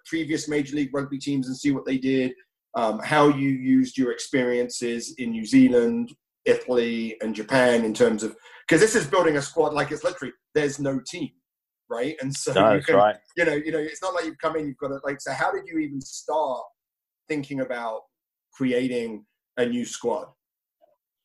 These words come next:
Speaker 2: It was actually the beauty of the job because you, you never get a chance in professional rugby to build a squad from scratch. Normally when you go into a job, you're taking over somebody else's squad and
Speaker 1: Right.
Speaker 2: you add the odd player here and there. But to actually start and add,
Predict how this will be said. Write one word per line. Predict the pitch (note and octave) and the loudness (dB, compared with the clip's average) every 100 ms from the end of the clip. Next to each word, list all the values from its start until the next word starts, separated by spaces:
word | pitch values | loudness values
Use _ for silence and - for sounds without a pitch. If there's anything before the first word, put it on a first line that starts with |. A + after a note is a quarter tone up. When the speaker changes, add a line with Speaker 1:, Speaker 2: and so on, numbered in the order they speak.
| _ _ _ - | _ _ _ -8
Speaker 2:
It | |
was | A#2 | -2
actually | F3 E3+ | -2 -2
the | B2 | -8
beauty | G2 A2+ | -6 -4
of | G#2 | -4
the | F#2+ | -4
job | A2+ D3+ A#2 | 0 0 0
because | B2 A#2 | -10 -14
you, | C3+ C3+ | -14 -12
you | B2+ | -4
never | D3+ D#3 | -2 -2
get | C3 A#2+ | -4 -4
a | A#2 | -6
chance | - C3 C3 | 0 0 0
in | A2 | -6
professional | - - B2 - G#2 | -8 -4 -4 -2 2
rugby | A#2 A#2 F2 G#2 - _ _ _ _ _ | 2 0 -8 -10 -18 _ _ _ _ _
to | G#2+ | 0
build | B2 B2 A#2+ A2+ | 6 8 6 -2
a | - | -12
squad | - B2 A#2 | 2 4 4
from | - | -2
scratch. | F#2 - G#2+ - - - _ | -8 -2 -2 -2 -14 -20 _
Normally | A2+ C3+ D3 | -4 0 0
when | C3+ | 0
you | A#2+ | 0
go | B2 | 0
into | A#2 A2+ | 0 -4
a | |
job, | G2+ G#2+ G2+ | 0 0 0
you're | - | -4
taking | A2+ G#2+ | -4 -2
over | G#2 G2 | -4 -4
somebody | - G2+ F#2+ | -6 -4 -2
else's | G2 - - | -2 -4 -18
squad | - G2 G2 F#2 | -4 2 2 2
and | F2 - _ _ _ - | -6 -20 _ _ _ -8
Speaker 1:
Right. | G#2 G2+ | -2 4
Speaker 2:
you | |
add | G#2+ F#2+ | 4 4
the | G2+ | 0
odd | G2 | 0
player | - G#2 F#2 | 0 2 0
here | F#2 G2 | -2 -6
and | F2 | -4
there. | G2 G2+ | -2 -2
But | F2 F2+ | -2 -4
to | B2+ | -4
actually | C3+ - C3 | -4 -8 -10
start | - A#2 A2 - _ _ _ _ _ _ | 0 2 2 -2 _ _ _ _ _ _
and | G2 F#2+ - | -10 -6 -2
add, | A#2 A2+ F#2+ | 0 0 -4